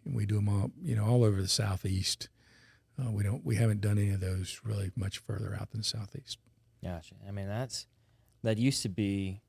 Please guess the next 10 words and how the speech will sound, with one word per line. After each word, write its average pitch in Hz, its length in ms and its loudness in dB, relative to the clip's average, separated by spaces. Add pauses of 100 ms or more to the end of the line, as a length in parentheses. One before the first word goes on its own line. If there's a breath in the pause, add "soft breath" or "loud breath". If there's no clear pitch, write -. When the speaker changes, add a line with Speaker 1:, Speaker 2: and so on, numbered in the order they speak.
(680)
Speaker 2:
like, 95 120 -6
a 90 120 -8 (200)
big, 104 520 0 (160)
big 98 400 -4 (300)
business 120 440 -4
with 95 120 -8
theaters, 107 640 -4
and 92 160 -6
then 90 300 -6 (260)
Speaker 1:
covid. 185 300 0